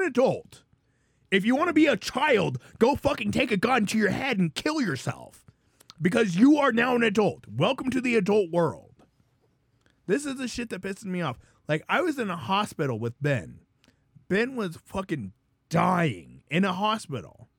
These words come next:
In the E R. We were in the E R. And I was in the room with him. He, he was like, he had some fucked up shit going on with him. And, you know, he, he was being very polite. And he, like, he's probably said something like,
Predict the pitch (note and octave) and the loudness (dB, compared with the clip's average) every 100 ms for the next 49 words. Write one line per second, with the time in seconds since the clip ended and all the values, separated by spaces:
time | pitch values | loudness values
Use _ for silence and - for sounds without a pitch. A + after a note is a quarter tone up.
0 | _ F#3+ B3+ B3+ B3+ B3 G3+ F#2+ B1 - | _ -2 -2 -2 0 2 2 -2 -8 -10
1 | D#3 A3+ G#3+ B3+ C4 A3+ A#3 G3+ F#2+ B1+ | -4 -2 0 -2 -2 0 2 2 0 -8
2 | - _ _ _ _ _ _ _ _ _ | -20 _ _ _ _ _ _ _ _ _
3 | B2+ E3+ F#3+ G3+ A3 A3 G#3+ F#3+ F#3 F3+ | -2 0 0 -2 -2 -2 -4 -6 -6 -4
4 | E3 E3+ D#3+ E3 E3 E3 E3 D#3 - _ | -2 -4 -2 -2 -2 -2 -6 -6 -10 _
5 | D2+ B2 D#3 D#3+ D3+ - E3 D#3+ - - | _ -14 -8 -6 -6 -8 -6 -6 -8 -4
6 | E3+ - D#3 - E3+ B2+ B2+ A2+ G#2 F#2 | -2 -2 -8 -6 -8 -6 -4 -6 -6 -10
7 | E2+ E2 _ _ _ _ _ _ C#3+ D3 | -14 -20 _ _ _ _ _ _ -4 -2
8 | C#3 B2+ A#2 A#2 _ _ _ _ _ _ | -2 -2 -4 -8 _ _ _ _ _ _
9 | _ - _ _ - D3 B2 A#2+ - G#3 | _ -20 _ _ -8 -4 -4 -6 -4 -4
10 | E3 G3 G#3 F3+ F#3 F#3 D#3+ E3+ E3 D3 | -2 -2 -2 -2 -2 0 -2 -4 -6 -8
11 | D3+ D3+ D#3 - _ _ _ - C#3+ D3+ | -4 -2 -2 -8 _ _ _ -8 -6 -4
12 | D3 C3+ C#3+ D3 D3+ E3 - - G3+ F#3+ | -6 -8 -8 -8 -10 -14 -12 -8 -6 -4
13 | F#3+ F3 F3+ F3 E3+ | -4 -6 -8 -6 -8